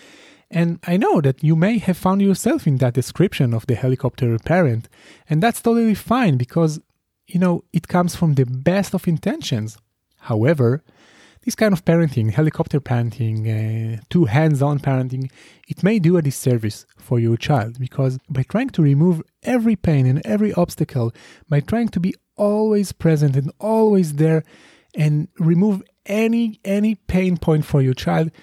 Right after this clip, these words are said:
you don't give the child the space and the opportunity to grow in this world. Imagine a tree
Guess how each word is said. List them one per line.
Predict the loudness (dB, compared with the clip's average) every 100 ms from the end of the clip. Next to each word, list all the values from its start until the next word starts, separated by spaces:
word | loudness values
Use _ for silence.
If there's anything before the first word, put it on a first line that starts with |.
| -20 -20 _ _ _
you | -4
don't | 0 2 2 0
give | 0 0
the | 0
child | -2 0 0 0 -2 -4
the | -6
space | -6 -4 0 0 0
and | 0
the | 0
opportunity | 0 -2 0 0 2 -2
to | -4 -8
grow | 0 2 2
in | -2
this | -6 -10
world. | -12 -12 -14 -20 _ _ _ -2
Imagine | 2 2 2 0 -2 -6
a | -16
tree | -4 -2 -2